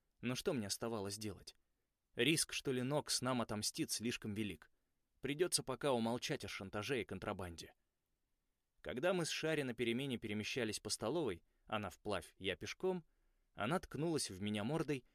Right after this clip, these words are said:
и посмотрела на меня снизу вверх. «Я слышала, есть люди, которые защищают животных во Флоридском заливе. Может, мне к ним присоединиться, как считаешь? А еще надо предупредить дельфинов в заливе, что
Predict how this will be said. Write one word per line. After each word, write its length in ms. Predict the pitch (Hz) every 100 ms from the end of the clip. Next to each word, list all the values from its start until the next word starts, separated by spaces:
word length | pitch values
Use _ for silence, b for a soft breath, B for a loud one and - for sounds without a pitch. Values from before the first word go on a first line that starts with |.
| _
и 100 | -
посмотрела 580 | - 120 113 104 180 175
на 80 | 123
меня 220 | 107 127
снизу 380 | - 117 113 113
вверх. 440 | 101 87 78 - _ _ _ _ _ _ -
«Я 260 | 160 185
слышала, 500 | - 214 247 - 143
есть 300 | 135 156 -
люди, 280 | 196 247 151
которые 360 | - - 156 147
защищают 600 | 147 - 170 214 185 139
животных 520 | 180 196 151 110 -
во 80 | 117
Флоридском 520 | 147 156 143 - 139
заливе. 440 | 151 151 120 92 - _ _ _ -
Может, 340 | 160 160 165
мне 200 | 175 185
к 100 | 175
ним 120 | 180
присоединиться, 720 | 160 151 - 165 185 226 - -
как 180 | 180 -
считаешь? 540 | - 131 110 92 - _ _ _ _ _
А 100 | 139
еще 280 | 143 139 202
надо 240 | 170 143
предупредить 540 | 139 139 139 151 147 143
дельфинов 460 | 139 139 156 135
в 20 | 110
заливе, 400 | 117 143 202 131
что 300 | - 135